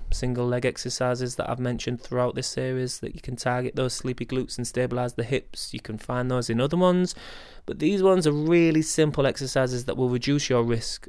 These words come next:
of shin splints, and they are, the first one is heel walking. That's right, heel walking. It's quite self-explanatory, this one. Walk around on your heels with your toes elevated. Stay nice and tall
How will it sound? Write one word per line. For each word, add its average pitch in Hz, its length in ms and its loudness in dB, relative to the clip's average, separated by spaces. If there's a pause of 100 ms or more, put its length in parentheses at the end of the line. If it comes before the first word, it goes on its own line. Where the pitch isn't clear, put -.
of - 400 -8
shin 117 340 -6
splints, - 480 -8
and 107 240 -10
they 131 240 -2
are, 107 260 2
the 98 100 -10
first 123 420 -4
one 104 140 -8
is 117 160 -10
heel 220 560 6
walking. - 520 -8 (680)
That's - 240 -8
right, 143 200 -4 (140)
heel 233 500 2
walking. 117 500 -6 (220)
It's - 100 -16
quite 147 200 4
self-explanatory, 156 880 2
this 107 220 -4
one. 135 140 -6 (360)
Walk 160 380 8
around 139 440 4
on 143 140 2
your 180 120 4
heels 120 460 0
with 139 160 -2
your 160 80 -4
toes 113 440 0
elevated. 113 640 -2 (400)
Stay 123 220 2
nice 147 300 4
and 170 100 0
tall 135 400 4